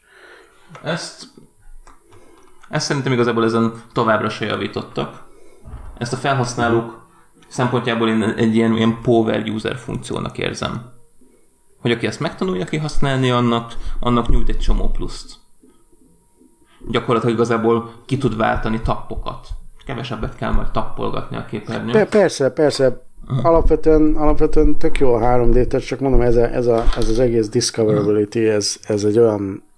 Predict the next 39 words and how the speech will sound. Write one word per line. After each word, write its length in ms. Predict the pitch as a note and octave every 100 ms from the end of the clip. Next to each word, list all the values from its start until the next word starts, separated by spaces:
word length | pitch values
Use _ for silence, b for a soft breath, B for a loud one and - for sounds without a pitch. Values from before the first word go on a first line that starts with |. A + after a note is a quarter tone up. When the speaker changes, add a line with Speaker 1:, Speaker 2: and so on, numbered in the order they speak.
| _
Speaker 1:
Mhm. 160 | - B2+
Speaker 2:
mankó 580 | A#2 G#2+ G#2 A#2+ G#2+
a 100 | G#2
történeten, 840 | G2+ G#2+ G2+ - G#2 G2 - G#2 G2+
ami 200 | G2+ G2+
így 360 | G2+ A#2 G#2 -
húsba 400 | A2 G#2 G2 F2+
köti, 320 | - G#2 -
és, 240 | G#2 G2+ -
és 380 | - - - - B B B B B -
és 180 | G#2+
úgy 180 | A#2 A2+
érzem, 320 | A2 G2+ G#2+
hogy 180 | G2+ G2+
U 200 | A2 G#2+
X 80 | F#2
szempontból 680 | - G#2 G2+ A2+ G#2+ A2 G#2+
baromi 420 | G#2+ B2+ G2+ F#2+
frusztráló, 600 | F2+ G#2+ G#2 - A2 G#2
nem 180 | G#2+ B2
az, 80 | G#2
amikor 360 | G2 F#2+ G2 F#2+
van 200 | G2 F#2
három 320 | G#2 G#2+ A2
D 140 | A2+
touch, 220 | - G2+ -
hanem 160 | A2+
amikor, 500 | A2+ A2+ - A2+ A2+ -
amikor 600 | A2 A2 - A2 G#2+ - - _ _ _ -
próbálkoznod 1000 | C3+ A2 G2 F2+ - G2 F2 G2 F#2 -
kell, 320 | - G2 F#2+ F#2+
hogy 100 | F#2
Speaker 1:
Aha. 140 | - F#2
Speaker 2:
elő-, 220 | F#2 F#2 -
hogy, 180 | - F#2+
hogy 280 | F3 F3+ -
kitaláld, 400 | - - - -
hogy 240 | F#2 F#2+
van-e. 420 | G2 F2 E2+ F#2